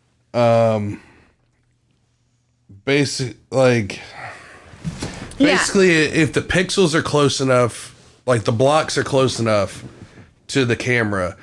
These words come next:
Speaker 1: it triggers to record. If you're
Speaker 2: Right.
Speaker 1: too far away, it, nothing happens.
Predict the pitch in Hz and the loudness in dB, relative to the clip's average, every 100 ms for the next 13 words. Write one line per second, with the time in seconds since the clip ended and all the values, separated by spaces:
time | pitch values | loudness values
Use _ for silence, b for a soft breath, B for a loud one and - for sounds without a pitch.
0 | b b 117 - 127 110 107 - 110 98 | b b -4 -2 -2 0 -2 -2 -4 -4
1 | - 90 82 - b b b - 120 226 | -4 -6 -8 -14 b b b -6 -2 0
2 | 247 - 160 160 147 - 131 123 107 127 | 2 0 0 2 2 2 4 4 4 2
3 | 156 113 110 98 - b b - 117 117 | 2 2 0 -2 -6 b b -6 0 2
4 | - 98 98 - - - - - | 0 -4 -10 -12 -14 -16 -16 -16